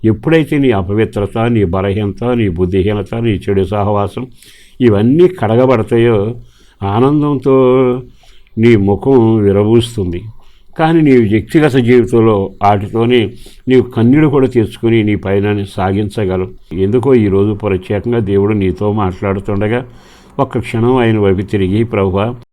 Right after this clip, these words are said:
నేను దుఃఖానికి కారణం కాక నీ చేతిలో పడుతున్నాను, నన్ను కడిగి నాకు సంతోష ఆనందాన్ని కలుగు చేయవా?"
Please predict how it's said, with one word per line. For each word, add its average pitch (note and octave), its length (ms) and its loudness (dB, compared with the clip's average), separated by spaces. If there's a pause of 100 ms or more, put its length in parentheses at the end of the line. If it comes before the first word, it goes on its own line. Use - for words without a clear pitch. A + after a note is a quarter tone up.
(280)
నేను A#2 180 2
దుఃఖానికి B2+ 600 -2
కారణం A2 440 0
కాక F#2+ 300 -2
నీ G2+ 420 -2
చేతిలో G#2+ 300 0
పడుతున్నాను, G2 800 -2 (540)
నన్ను A#2 240 4
కడిగి G#2+ 400 2
నాకు G2+ 220 0
సంతోష G#2 520 -4
ఆనందాన్ని G#2 500 -2
కలుగు F#2 280 -2
చేయవా?" G#2 500 0